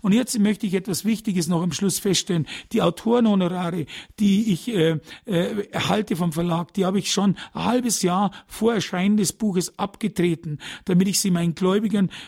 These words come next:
mal zur Verfügung stellen kann. Das dauert natürlich. Die Gläubiger brauchen mich nicht, noch nicht morgen anrufen, sondern es kann noch dauern, bis das Buch ein Erfolg wird.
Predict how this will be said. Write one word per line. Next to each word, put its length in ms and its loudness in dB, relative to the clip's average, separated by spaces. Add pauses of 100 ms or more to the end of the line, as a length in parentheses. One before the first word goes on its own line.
mal 380 2
zur 160 0
Verfügung 420 0
stellen 360 -2
kann. 240 -2 (200)
Das 180 -2
dauert 340 4
natürlich. 440 2
Die 120 -4
Gläubiger 420 0
brauchen 320 0
mich 100 2
nicht, 240 -2
noch 80 4
nicht 180 2
morgen 320 4
anrufen, 540 0 (240)
sondern 260 2
es 100 0
kann 200 2
noch 160 4
dauern, 420 0 (220)
bis 180 -2
das 160 -2
Buch 300 0
ein 160 2
Erfolg 420 -2
wird. 300 -8